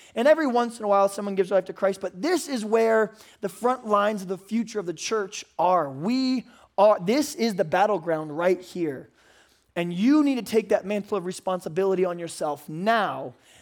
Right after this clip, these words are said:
that it is on you. It's not your parents' faith anymore. It's not your church's faith anymore. It's not your school's faith anymore if you go to a Christian school.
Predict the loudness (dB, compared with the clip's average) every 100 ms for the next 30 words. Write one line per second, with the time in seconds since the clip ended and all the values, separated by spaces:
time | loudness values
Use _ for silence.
0 | _ 2 2 0 0 0 -2 -2 -2 -2
1 | 0 2 2 -2 -4 -4 -4 -2 -2 -2
2 | -4 -2 -2 -4 -2 -2 -2 -4 0 0
3 | -2 -4 -16 -8 -6 -6 -4 0 0 0
4 | -10 0 0 0 -6 -4 0 0 -2 -6
5 | -18 -10 -6 -4 -6 -10 -8 -6 -6 -2
6 | 0 0 -4 -6 -4 -4 -2 -2 -2 -2
7 | -6 -8 -12 -16 -8 -6 -6